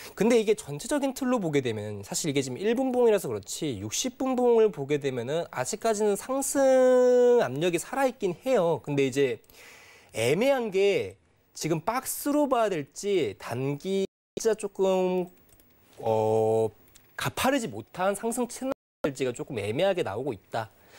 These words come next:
그러니까 무슨 소리냐면은 추세는 있긴 있어요, 여러분들. 추세 때는 살아있는데 이 구간이요, 상당히 그 기울기가 높지가 않은 거예요.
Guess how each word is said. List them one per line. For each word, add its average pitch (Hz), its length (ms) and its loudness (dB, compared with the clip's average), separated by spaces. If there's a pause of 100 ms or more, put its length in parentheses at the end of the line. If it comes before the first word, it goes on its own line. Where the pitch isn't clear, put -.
(160)
그러니까 - 100 -12
무슨 120 300 0
소리냐면은 160 720 0 (360)
추세는 294 540 2
있긴 175 240 -4
있어요, 104 340 -4
여러분들. 98 440 -8 (280)
추세 262 240 0
때는 254 260 2
살아있는데 131 800 -2 (540)
이 202 160 2
구간이요, 147 920 -2
상당히 202 840 0 (440)
그 123 280 0
기울기가 190 600 2
높지가 117 720 -6
않은 127 220 -6
거예요. 104 360 -12